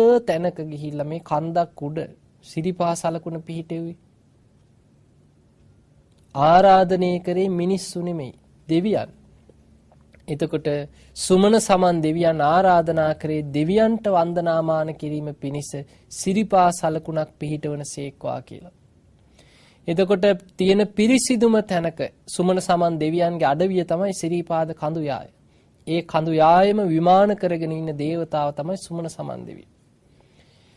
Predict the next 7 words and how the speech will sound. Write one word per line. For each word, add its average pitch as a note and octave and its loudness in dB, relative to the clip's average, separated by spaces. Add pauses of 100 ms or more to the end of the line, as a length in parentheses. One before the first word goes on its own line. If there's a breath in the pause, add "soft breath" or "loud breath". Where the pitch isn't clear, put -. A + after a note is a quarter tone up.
(120)
එතකොට F#3 4
ඒ F#3+ 8
කන්ද F3+ 2
මුදුනේම F#3 4
ගල් D#3 8
පර්වතයේ E3 -2
මුදුනේ D3 -4